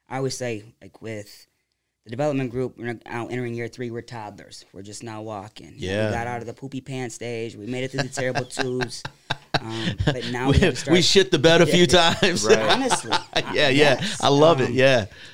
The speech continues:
Speaker 1: but now, now we're walking. We're, we're not running yet, but now we're walking.
Speaker 2: Yeah.
Speaker 1: And every day I'm, I'm thankful. So I, yes, I look beyond of where this could be, but also as we all experienced it, we could, this could be gone tomorrow.
Speaker 2: One hundred percent.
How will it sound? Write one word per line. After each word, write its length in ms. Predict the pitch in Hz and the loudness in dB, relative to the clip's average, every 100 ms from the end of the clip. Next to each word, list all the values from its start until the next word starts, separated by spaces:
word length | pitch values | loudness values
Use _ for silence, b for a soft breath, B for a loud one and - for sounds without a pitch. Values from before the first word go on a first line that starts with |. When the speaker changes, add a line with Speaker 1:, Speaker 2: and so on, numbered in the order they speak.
| B | B
Speaker 1:
but 280 | 131 135 80 92 _ _ _ | -2 -2 -4 -10 _ _ _
now, 400 | 127 131 131 120 | -4 -2 -2 -4
now 200 | 107 123 | -8 -8
we're 120 | 120 113 | -8 -10
walking. 540 | 110 104 - 78 85 _ _ _ | -12 -14 -16 -20 -20 _ _ _
We're, 160 | 107 101 | -18 -12
we're 140 | 117 | -10
not 240 | 120 135 | -8 -8
running 340 | 156 190 165 110 | -6 -6 -6 -6
yet, 200 | 101 95 | -10 -12
but 160 | 104 | -14
now 200 | 107 131 | -12 -12
we're 120 | 147 139 | -10 -10
walking. 600 | 127 123 123 - 98 _ | -10 -10 -12 -18 -20 _
Speaker 2:
Yeah. 260 | 92 87 78 | -8 -6 -6
Speaker 1:
And 200 | 110 - _ _ _ _ _ _ _ | -8 -12 _ _ _ _ _ _ _
every 320 | 135 147 151 | -8 -6 -6
day 240 | 127 123 160 | -4 -4 -4
I'm, 200 | 117 101 | -6 -12
I'm 100 | 104 | -20
thankful. 460 | - 101 101 - 92 | -18 -16 -16 -18 -14
So 180 | - 101 | -12 -10
I, 100 | 104 | -8
yes, 280 | 123 135 127 | -8 -8 -8
I 80 | |
look 300 | 117 123 - | -6 -8 -10
beyond 400 | 113 113 120 127 | -14 -12 -8 -8
of 160 | 117 107 | -10 -10
where 160 | 120 117 | -8 -8
this 180 | 120 - | -8 -10
could 240 | 123 117 | -12 -12
be, 200 | 120 127 | -10 -12
but 200 | - 98 | -12 -16
also 520 | 107 117 - 110 101 _ _ _ _ _ _ _ | -16 -16 -14 -14 -16 _ _ _ _ _ _ _
as 180 | 110 104 | -16 -12
we 120 | 110 | -8
all 180 | 123 123 | -6 -6
experienced 340 | 95 107 110 98 | -8 -12 -12 -12
it, 60 | |
we 60 | 131 | -14
could, 100 | 117 | -12
this 140 | 135 | -12
could 120 | - 107 | -12 -14
be 80 | |
gone 240 | 101 101 90 | -14 -14 -14
tomorrow. 380 | 85 107 98 - _ | -16 -16 -18 -20 _
Speaker 2:
One 240 | 95 95 92 | -4 -4 -4
hundred 500 | - - 101 87 - | -6 -4 -2 -2 -6
percent. 420 | 78 - - | -12 -10 -12